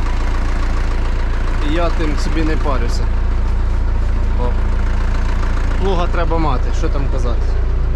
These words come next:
Я от не дуже люблю оранку, і раніше, раніше не любив. От якось зараз орю, якось ніби і, і, і нагрузка велика на трактор, і все. І щось мені воно в кайф. Тим, що то, що чи навчився вже,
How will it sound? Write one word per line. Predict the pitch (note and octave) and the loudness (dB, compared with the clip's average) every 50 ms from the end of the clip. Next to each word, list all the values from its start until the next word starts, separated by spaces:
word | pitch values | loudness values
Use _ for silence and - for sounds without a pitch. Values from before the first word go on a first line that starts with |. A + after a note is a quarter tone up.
| - - - - - - - - - E3+ | 0 0 0 0 0 0 0 0 0 0
Я | F3+ | 0
от | F3+ - G#3 | 0 2 2
не | - - | 2 2
дуже | - A#3+ A3+ F3+ F#3 F3+ | 2 2 2 2 0 0
люблю | F#3 G3 - - - A#3 A3 A#3 | 2 2 2 2 0 0 0 0
оранку, | A#3 A3 G#3 F#3+ - - F3 F3+ | 0 0 0 0 0 0 0 0
і | F3 F3 F3+ - - - - - - - - - - - - | 0 0 0 0 0 0 0 0 0 0 0 0 0 0 0
раніше, | G#3 G#3 A3 A#3+ - - C4+ | 0 0 0 0 0 0 0
раніше | C#4+ D4 C#4+ B3 E3 - - D3 | 0 2 2 2 0 0 0 0
не | D3 D3+ | 0 0
любив. | C#3+ D3 C#3 D3 D3+ C#3 | 0 0 0 0 0 0
От | - | 0
якось | - - - - - | 0 0 0 0 0
зараз | - - - G#3 A#3+ C4+ B3+ - - - - - - - - - - - - - - - - - | 0 0 0 0 0 0 0 0 0 0 0 0 0 0 0 0 0 0 0 0 -2 -2 0 0
орю, | - B3 A3 G3+ F#3+ | 0 0 0 0 0
якось | G3 G3+ G3+ - - - - - A3 - | 0 0 0 0 0 0 0 0 0 0
ніби | A3+ - A3+ | -2 -2 -2
і, | - | -2
і, | - - - - - - - - - - - G#3 | -2 -2 -2 -2 -2 -2 -2 -2 -2 -2 0 -2
і | G3 G3 - G3+ | -2 0 0 0
нагрузка | G3+ G3 F#3 G#3 A3+ B3+ - - - A3 | 0 0 0 0 0 0 0 0 0 0
велика | G3+ G3+ G3+ G3+ F#3+ - F#3+ | 0 0 0 0 0 0 -2
на | F3+ F3 | -2 0
трактор, | F3 F#3 F3+ E3 - - - G#3 | 0 2 2 2 0 0 0 0
і | G#3 | 0
все. | - - A#3 A#3 A3 G3+ - - - - - - - - - - - - - - - - | 0 0 0 0 0 0 0 0 0 0 -2 -2 -2 -2 -2 -2 0 0 0 0 0 0
І | |
щось | - - - - G3+ | 0 2 2 2 2
мені | G3+ G#2+ G2 | 2 2 2
воно | F#2+ F#3 F3 D3 | 2 2 0 0
в | C#3+ - - | 0 0 0
кайф. | - C3+ B2 - - - - - - - - - - - - - - - - | 0 0 0 0 0 0 0 0 0 0 0 0 0 0 0 0 0 0 0
Тим, | - A3 G3+ | 0 0 0
що | - - | 0 0
то, | - - G#3 | 0 0 0
що | - G#2 - - - - - - - - - - - - - - - - - - - - - - - - - - - - - - - - - - - B2 - - - - - - - - - A#1+ A#1+ A#1+ A#1+ A#1 A#1+ A#1+ B1 A#1+ - - - - - - - - - - - - - - - - - - | 0 0 0 0 0 0 0 0 0 0 2 2 2 2 2 2 2 2 2 2 2 2 2 2 2 2 2 2 0 0 0 -2 -2 0 0 0 0 0 0 0 0 0 0 0 0 0 0 0 2 2 2 2 2 0 0 0 0 0 0 0 0 0 0 0 0 0 0 0 0 0 0 0 2 2
чи | G#3 G#3 | 2 2
навчився | G3+ G#3 G3+ F3+ - A#3 B3 A#3 - - - A3+ | 2 2 2 2 2 2 2 2 0 0 0 2
вже, | G#3 G3 G#3+ G#3 G3+ | 2 2 2 2 2